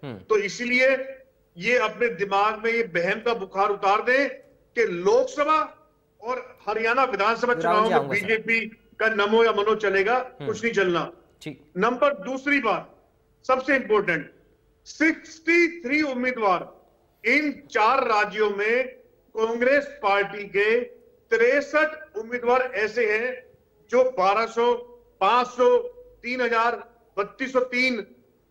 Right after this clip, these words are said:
Speaker 2: इस मार्जिन से चुनाव हारे हैं। यानी कि, और इसके अलावा कुछ ऐसे हमारे उम्मीदवार जिन्होंने neck to neck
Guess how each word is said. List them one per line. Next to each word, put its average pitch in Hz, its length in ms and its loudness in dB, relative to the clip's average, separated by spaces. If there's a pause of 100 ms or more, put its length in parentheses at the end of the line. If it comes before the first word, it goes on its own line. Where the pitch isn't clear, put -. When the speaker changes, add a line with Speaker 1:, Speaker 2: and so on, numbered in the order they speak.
Speaker 2:
इस 311 320 0
मार्जिन 226 360 0
से 247 100 -6
चुनाव 220 360 0
हारे 180 300 0
हैं। - 140 -10 (420)
यानी 214 300 0
कि, 262 520 -2 (1000)
और 277 240 -4
इसके 294 280 -4
अलावा 240 380 2 (640)
कुछ 320 280 -4 (180)
ऐसे 214 280 -2
हमारे 247 260 2
उम्मीदवार 247 380 0
जिन्होंने 247 340 -2
neck 226 520 -4
to 269 140 -2
neck 262 100 2